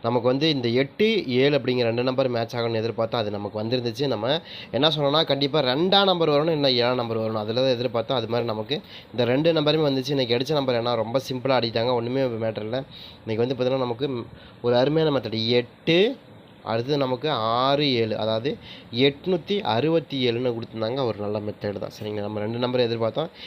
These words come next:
ஏழாம் நம்பர் பர்டிகுலராக எதிர்பார்த்தோம். அது ரொம்ப ஸ்ட்ராங்காக இருந்துச்சு. அஞ்சாம் நம்பரும் வந்து இது எதிர்பார்த்தோம், but இல்ல.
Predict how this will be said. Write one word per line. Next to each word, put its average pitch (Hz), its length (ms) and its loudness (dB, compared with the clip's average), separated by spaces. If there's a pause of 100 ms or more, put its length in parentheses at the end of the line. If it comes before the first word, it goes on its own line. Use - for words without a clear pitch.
(220)
ஏழாம் 180 300 6
நம்பர் 160 240 0
பர்டிகுலராக 135 480 4
எதிர்பார்த்தோம். 120 420 0
அது 117 140 0
ரொம்ப 117 140 0
ஸ்ட்ராங்காக 113 260 -2
இருந்துச்சு. 117 220 0
அஞ்சாம் 147 300 2
நம்பரும் 147 360 0
வந்து 139 160 0
இது 139 180 2
எதிர்பார்த்தோம், 135 440 0
but 127 120 0
இல்ல. 120 200 0